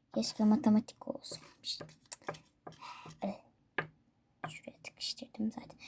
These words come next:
Öğretmen ne zaman gelir acaba arkadaşlar? Biliyor musun, sen çok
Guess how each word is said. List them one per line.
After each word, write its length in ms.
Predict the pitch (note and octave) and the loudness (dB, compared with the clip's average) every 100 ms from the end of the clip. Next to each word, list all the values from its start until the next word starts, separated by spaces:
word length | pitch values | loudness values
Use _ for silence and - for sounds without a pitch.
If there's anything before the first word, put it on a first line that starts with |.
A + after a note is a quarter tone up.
| - - - | -18 -6 2
Öğretmen 600 | A3 A3 A#3 C#4 C4+ C4+ | 6 6 10 12 12 12
ne 80 | |
zaman 360 | C4+ D#4 D#4+ D#4 | 12 12 12 12
gelir 220 | D4+ C#4+ | 12 12
acaba 380 | C#4 C4 C4+ C4 | 10 8 6 6
arkadaşlar? 960 | B3+ B3+ B3 B3+ B3+ B3+ B3+ B3 A#3+ B3 - - - - - | 8 8 6 6 8 8 6 8 10 10 6 -2 -14 -14 6
Biliyor 200 | B3+ D#4 | 12 12
musun, 240 | E4+ C#4+ B3 | 12 12 10
sen 240 | - E4+ | 12 10
çok 220 | F4 - | 10 6